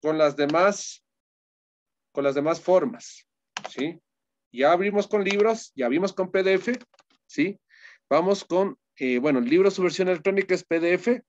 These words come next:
Cuando se menciona el autor y una institución, ¿ya? Para citar un capítulo del libro, para registrar una página web. Nos saltamos a la página doscientos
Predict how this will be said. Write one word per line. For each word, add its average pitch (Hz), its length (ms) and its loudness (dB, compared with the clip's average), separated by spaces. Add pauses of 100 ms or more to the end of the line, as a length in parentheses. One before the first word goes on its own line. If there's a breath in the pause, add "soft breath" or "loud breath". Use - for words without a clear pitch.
Cuando 170 260 -2
se 170 180 -4
menciona 190 520 0
el 185 80 2
autor 185 500 0 (160)
y 147 120 -6
una 180 180 -2
institución, 175 800 -2 (1040)
¿ya? 143 300 -2 (760)
Para 143 180 4
citar 160 320 0
un 185 80 2
capítulo 180 540 2
del 185 100 2
libro, 214 480 0 (640)
para 147 240 2
registrar 170 580 2
una 190 300 2
página 170 380 0
web. 127 240 0
Nos 131 200 -6
saltamos 185 720 0
a 175 260 0
la 170 500 2
página 190 560 0
doscientos 196 1120 -2